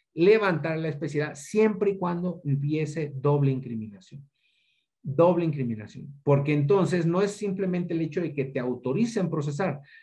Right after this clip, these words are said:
sino que te autoricen procesar bajo los mismos principios extradicionales. Y en este caso es la, eh, la doble incriminación. ¿Cómo? Evidentemente, el gobierno mexicano va a pedir, ya recibió extraditado a una persona,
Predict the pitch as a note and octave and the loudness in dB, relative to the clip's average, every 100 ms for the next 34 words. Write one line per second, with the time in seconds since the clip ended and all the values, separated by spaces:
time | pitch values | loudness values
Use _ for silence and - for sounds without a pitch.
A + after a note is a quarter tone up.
0 | _ - G3 F#3 F3+ F3 E3+ E3 D#3 D3+ | _ 0 6 6 6 2 2 4 4 4
1 | C#3+ D3+ F#3+ C#4 E4+ D#4 B3+ D#3+ C#3+ C#3 | 4 2 2 0 -2 -2 -4 -2 -2 -2
2 | B2+ C#3 - - - C#3 F3 F3 F3 E3+ | -2 -6 -10 -18 -4 0 0 0 2 4
3 | E3+ F3+ A#3 C4+ C4 A#3+ - F3+ E3 D3 | 4 4 4 4 2 0 -2 0 0 0
4 | F#3 C#3+ E3+ D3+ C#3 B2+ B2 A2+ A2+ G2+ | -4 -2 -4 -4 -6 -2 -2 -2 -6 -8
5 | F#2+ D#2+ - C3+ C#3 E3 E3+ E3+ D3 C3 | -10 -14 -8 0 4 4 0 -4 -2 -2
6 | B2+ D3+ C#3+ - _ _ _ B2+ C#3+ C#3+ | -2 -8 -10 -16 _ _ _ 4 6 4
7 | - - _ - B2 C#3+ D3 C#3+ - A#2 | 0 -10 _ -4 2 4 2 -2 -8 -4
8 | A2+ G#2+ G#2 - _ A#2 A#2+ B2 B2 A#2 | -2 -2 -6 -12 _ -4 -2 0 0 2
9 | C3 C3 A#2 A2 A2+ G#2+ A2+ A2 - C4+ | 2 2 0 -2 -4 -4 -6 0 4 4
10 | D#4+ E4 - _ _ _ E3+ C#3 A#2+ B2 | 4 0 -6 _ _ _ 2 2 2 -2
11 | E3+ E3 E3 D#3+ A#3 - - _ A#2+ A2+ | -4 -2 -2 0 -4 -4 -16 _ -8 -4
12 | A2 B2+ C#3+ D3 C#3+ D3+ F3+ F3 D#3+ A#2+ | -2 0 0 0 -2 -2 -2 0 0 -2
13 | B2+ B2+ C#3+ C#3+ E3 C3+ - B2 B2+ C3+ | -4 0 2 6 4 2 -2 -6 -2 -2
14 | C3+ C3+ C#3+ D3 D3 A2+ - G#2+ - A#2 | 0 0 2 2 2 0 -4 -12 -8 -6
15 | A2+ B2+ C#3 G#3 F#3+ A#3 A3+ A#3+ | -4 -4 0 -2 2 2 2 0